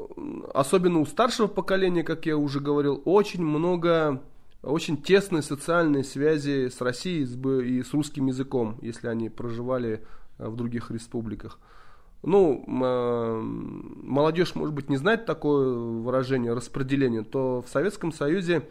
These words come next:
присутствовало такое понятие, когда после окончания вуза или техникума тебя отправляли, тебе уже находили работу, у тебя гарантированно есть работа, но это в другом городе, в другой республике.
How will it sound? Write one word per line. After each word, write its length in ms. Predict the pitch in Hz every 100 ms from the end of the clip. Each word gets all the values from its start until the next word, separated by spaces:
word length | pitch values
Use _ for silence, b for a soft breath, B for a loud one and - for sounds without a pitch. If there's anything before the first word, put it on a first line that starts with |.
| B B B -
присутствовало 720 | 143 143 180 - 151 139 127
такое 300 | 120 120 131
понятие, 520 | 123 127 214 233 208
когда 300 | 175 139 135
после 400 | 131 139 131 135
окончания 840 | 127 - 131 - 143 131 123 117 117
вуза 520 | 123 214 208 196 165
или 160 | 139 120
техникума 720 | - 202 208 185 180 170 139 B B B B B
тебя 400 | - 123 139 202
отправляли, 1040 | 208 135 - 123 120 147 202 196 185 170 143 -
тебе 160 | 139
уже 280 | 151 143 143
находили 520 | 147 - 147 139 139
работу, 420 | 117 123 147 185 139
у 40 |
тебя 220 | 131 123
гарантированно 680 | 123 131 131 135 123 117 120
есть 260 | 123 131
работа, 380 | 135 139 214 202
но 180 | 139 180
это 320 | 190 160 135 B B B
в 100 | 123
другом 320 | 139 151 139
городе, 540 | 135 190 175 151 151 139
в 80 | 123
другой 320 | 120 139 147
республике. 640 | 131 - 123 110 104 -